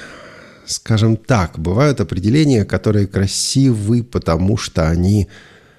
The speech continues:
м, ну, потому что они образны, и действительно они, а, какую-то,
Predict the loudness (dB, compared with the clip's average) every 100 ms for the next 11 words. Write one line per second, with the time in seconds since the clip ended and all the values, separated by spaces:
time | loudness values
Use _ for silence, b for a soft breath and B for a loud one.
0 | B B _ -14 -6 -2 0 0 0 -2
1 | -2 -2 -2 0 0 0 0 0 0 0
2 | -2 -2 0 0 0 B B B _ _
3 | -4 0 2 0 -2 -4 -2 -2 2 2
4 | 2 2 2 0 -2 B B B B -6
5 | 0 2 2 -2 -4 0 0 2 -2 -2